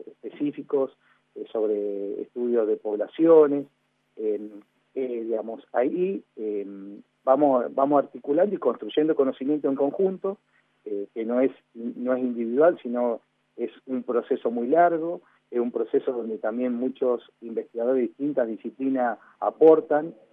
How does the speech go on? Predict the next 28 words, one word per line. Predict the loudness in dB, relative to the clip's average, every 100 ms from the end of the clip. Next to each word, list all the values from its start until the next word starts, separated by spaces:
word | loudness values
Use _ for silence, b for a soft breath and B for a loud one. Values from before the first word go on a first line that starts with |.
| -10
geólogos | 0 6 6 6 0 -2
también. | -4 0 2
Ahora, | 2 4 2 -2 _ _ -16
hace | -8 -4
muy | -4
poquito | -6 -8 -8 -4 -4
estamos | -2 -2 0
hablando | 0 -2 -4
con, | -6 -10 -18 -20 _ _ _ _ -20
este, | -20 -12
con | -8
una | -6
investigadora | -4 -6 -4 -2 0 0 0
de | -2 -6
conicet | -8 -8 -6 -4 -2
de, | -4 -6 -10 _ -16
de | -12
la | -10
Universidad | -12 -10 -6 -6
de | 0
Córdoba, | 6 8 8 4 2 -6 b -16
donde | -12 -10 -8
se | -6 -6 -10 -16
hace, | -12 -10
realiza | -6 -6 -4 -4 -4
estudios, | -6 -4 -4 -4 -8 _ _ _ _ _
eh, | -10 -8
palinológicos, | -8 -8 -10 -10 -12 -2 0 0 -4 0 2 2